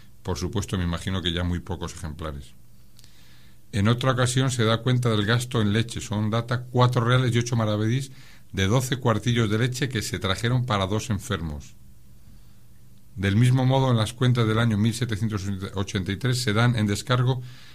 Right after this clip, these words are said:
sesenta y un reales y veintiún maravedís en razón de lo gastado en aguardiente, vino blanco, luz, lienzo para encerados y leña, en la curación que se les hizo a los que recogieron el hospital cuando se hundieron las casas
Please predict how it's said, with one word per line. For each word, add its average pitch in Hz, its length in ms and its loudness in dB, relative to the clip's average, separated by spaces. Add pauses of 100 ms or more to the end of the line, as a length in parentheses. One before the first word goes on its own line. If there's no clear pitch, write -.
sesenta 98 460 0
y 110 80 6
un 123 100 8
reales 127 420 2
y 110 100 2
veintiún 104 360 4
maravedís 117 640 4
en 104 140 2
razón 110 340 2
de 120 80 4
lo 110 80 4
gastado 123 440 0
en 98 240 0 (420)
aguardiente, 110 880 6
vino 101 340 4
blanco, 123 520 2 (360)
luz, 123 420 8 (200)
lienzo 123 520 6
para 107 160 2
encerados 123 500 2
y 101 120 2
leña, 98 420 2 (560)
en 107 160 6
la 107 160 4
curación 110 440 4
que 123 120 2
se 110 120 0
les 98 200 0
hizo 123 160 2
a 110 40 4
los 101 120 0
que 101 100 -2
recogieron 107 480 0
el 104 60 2
hospital 110 460 -4
cuando 98 280 -2
se - 120 -8
hundieron 107 280 -2
las 95 140 -6
casas 117 340 -2